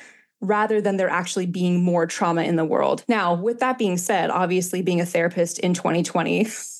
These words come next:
<laughs> that's been an interesting experience, because obviously we also were experiencing pretty traumatic things. However, just because the pandemic was a trauma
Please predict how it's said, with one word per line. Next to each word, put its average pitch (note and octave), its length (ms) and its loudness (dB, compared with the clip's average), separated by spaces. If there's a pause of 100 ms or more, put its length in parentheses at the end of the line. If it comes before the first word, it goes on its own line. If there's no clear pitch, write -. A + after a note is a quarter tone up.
(460)
<laughs> - 800 -8
that's C#4+ 260 2
been G3+ 160 2
an G3 100 2
interesting G3 460 2
experience, F#3 540 0
because G#3+ 240 0
obviously A3 380 2
we C4+ 180 2
also D4 280 0
were G#3 160 2
experiencing G#3+ 560 0
pretty A#3 240 -2
traumatic G#3 480 0
things. G#3 520 -2 (800)
However, A3 840 0
just B3+ 360 -2
because A3+ 680 0 (240)
the G#3 100 -2
pandemic G#3+ 580 0 (120)
was G#3 260 0
a G#3+ 60 0
trauma A3+ 720 0